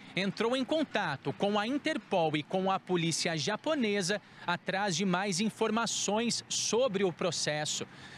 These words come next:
Já o advogado de defesa garante que tentou apresentar Anderson na sede da P F aqui em Londrina na última semana,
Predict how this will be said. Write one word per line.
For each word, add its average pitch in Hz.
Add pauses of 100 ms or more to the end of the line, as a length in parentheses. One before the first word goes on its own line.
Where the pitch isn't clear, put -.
Já 185
o 208
advogado 180
de 165
defesa 170 (280)
garante 240
que 196
tentou 240
apresentar 196
Anderson 160 (260)
na 196
sede 240
da 190
P -
F 156
aqui 214
em 269
Londrina 277
na 285
última 254
semana, 233